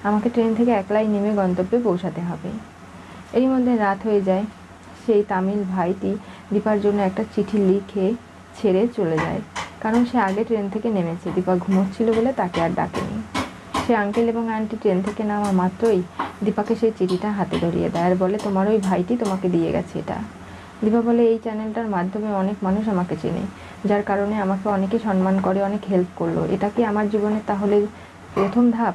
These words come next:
যে ধাপটা আমি পেরিয়ে যাচ্ছি?" এরপরে আবারও দেখতে পারে ছোট্ট রূপাকে। রূপা বলছে, "মা, তুমি এসো,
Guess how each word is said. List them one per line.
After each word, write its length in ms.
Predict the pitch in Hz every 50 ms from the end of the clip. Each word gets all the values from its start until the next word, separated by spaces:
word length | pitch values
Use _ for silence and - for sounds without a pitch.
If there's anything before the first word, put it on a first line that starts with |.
| - - -
যে 180 | 202 196 196
ধাপটা 340 | 185 196 196 190 190 - 202
আমি 160 | 196 202 208 202
পেরিয়ে 320 | - 180 170 175 185 196 196
যাচ্ছি?" 380 | 196 190 190 - - - 233 294 - - - - - - - - - - - - - - -
এরপরে 280 | 233 240 240 247 254
আবারও 280 | 247 247 214 220 226 233
দেখতে 260 | 220 220 214 - 214
পারে 220 | 214 240 233 262 262 -
ছোট্ট 220 | - 208 - - 185
রূপাকে। 420 | 170 165 156 - 156 156 156 - - -
রূপা 220 | 190 190 185 190 185
বলছে, 260 | 185 190 190 - 220
"মা, 180 | 196 185 190 202 -
তুমি 220 | 208 220 220 208
এসো, 260 | 208 208 - 240 294